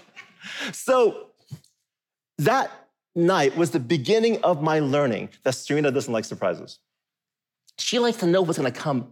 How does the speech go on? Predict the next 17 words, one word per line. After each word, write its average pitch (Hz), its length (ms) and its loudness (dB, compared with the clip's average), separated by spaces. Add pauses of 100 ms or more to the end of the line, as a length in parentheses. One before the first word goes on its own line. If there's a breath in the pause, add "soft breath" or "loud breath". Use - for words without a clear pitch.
ahead - 180 0
of 214 80 0
time, 95 300 -4 (160 loud breath)
and 160 100 2
she - 240 -2
enjoys 135 720 2 (140 loud breath)
the 165 200 -4
anticipation. 151 840 -2 (1300 loud breath)
I 220 280 2
didn't 165 360 2
know 175 280 4
that. 107 340 -2 (320 soft breath)
I 180 200 4
needed 170 540 4
to 135 80 -4
know 101 280 2
that. 80 260 -4